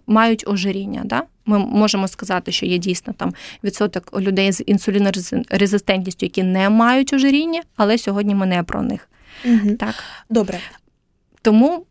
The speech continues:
Speaker 1: да,
Speaker 2: Продовжуйте.
Speaker 1: давайте продовжимо. Щодо об'єму талії. Тому ось цей вісцеральний жир, що це значить вісцеральний жир? Це жирові відкладення, які розташовані нав-, навколо органів.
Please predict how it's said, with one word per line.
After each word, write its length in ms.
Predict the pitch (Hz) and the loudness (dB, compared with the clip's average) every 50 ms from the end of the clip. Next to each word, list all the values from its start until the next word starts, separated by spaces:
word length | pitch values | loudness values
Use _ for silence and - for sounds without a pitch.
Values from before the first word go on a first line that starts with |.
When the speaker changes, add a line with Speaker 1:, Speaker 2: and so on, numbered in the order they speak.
| _ _ - | _ _ -12
Speaker 1:
да, 60 | 175 | -6
Speaker 2:
Продовжуйте. 340 | 180 180 208 202 196 208 202 | 0 2 4 4 4 4 4
Speaker 1:
давайте 300 | 202 233 269 262 - 240 | 2 2 2 0 -2 -4
продовжимо. 440 | - 240 208 208 185 180 185 196 | -2 -2 -2 -2 -2 -2 -2 -2
Щодо 320 | 190 - 269 277 269 311 277 | 0 2 2 2 2 2 0
об'єму 480 | - 226 220 202 208 240 254 247 240 | 2 0 0 2 2 4 4 4 4
талії. 360 | 226 - 185 170 170 160 175 180 | 2 2 0 -2 -2 -2 -4 -2
Тому 240 | - 220 254 349 | 2 2 4 4
ось 100 | 370 339 | 2 0
цей 180 | - - 277 269 | 0 0 0 2
вісцеральний 640 | 220 262 269 269 - 254 233 220 214 214 208 208 208 | 2 0 -2 -2 -2 -2 0 0 0 0 -2 -2 -2
жир, 220 | 185 202 262 302 294 | -2 -2 -2 -2 -2
що 140 | - 247 | -4 -4
це 120 | 220 - 220 | -4 -4 -2
значить 360 | 208 226 220 220 214 185 190 | 0 0 0 0 -2 -2 -4
вісцеральний 520 | 196 196 - - - 185 185 185 185 185 | -4 -4 -4 -6 -4 -4 -4 -2 -2 -2
жир? 260 | 185 226 254 302 302 - | 0 0 0 0 0 -4
Це 340 | - - 233 226 233 226 | -4 0 0 2 2 2
жирові 240 | 202 220 202 220 226 | 0 0 -2 -2 0
відкладення, 580 | 214 233 208 - - 220 240 247 262 240 233 220 | 0 -2 -2 -2 0 -2 0 2 4 4 4 4
які 180 | 208 - 208 | 2 2 0
розташовані 500 | 202 202 - - 202 - 220 202 208 208 | -2 -2 -4 -4 -2 0 0 0 0 0
нав-, 240 | 196 202 196 196 - | 0 0 0 -2 0
навколо 440 | 202 208 196 - - 226 220 208 - | -2 -2 -2 -2 0 0 2 2 2
органів. 760 | - 208 202 202 202 175 190 196 190 185 180 175 - - | 2 4 4 4 2 0 -2 -4 -2 -2 -4 -4 -8 -12